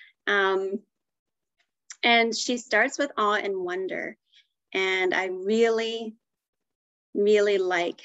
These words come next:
how she talks about both of those things, um, in conjunction with each other, and that wonder fuels our passion for exploration and learning,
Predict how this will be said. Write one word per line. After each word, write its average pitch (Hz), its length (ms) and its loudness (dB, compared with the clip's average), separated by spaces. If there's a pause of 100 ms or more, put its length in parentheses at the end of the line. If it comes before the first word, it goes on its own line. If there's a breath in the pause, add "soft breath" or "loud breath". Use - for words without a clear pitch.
(100)
how 180 160 -2
she 180 200 -8
talks - 460 -10
about 165 480 -6 (800)
both 196 380 2
of 185 140 -4
those 170 300 -2
things, 160 480 -4 (320)
um, 165 360 -6
in 185 140 -2
conjunction 175 600 -4
with 165 160 -6
each 165 200 -8
other, 196 360 0 (800)
and 180 240 2
that 180 260 0
wonder 208 360 2
fuels 202 440 -2
our 180 120 -4
passion 190 540 -4
for - 200 -6
exploration 175 720 -6
and 165 140 -2
learning, 180 420 -2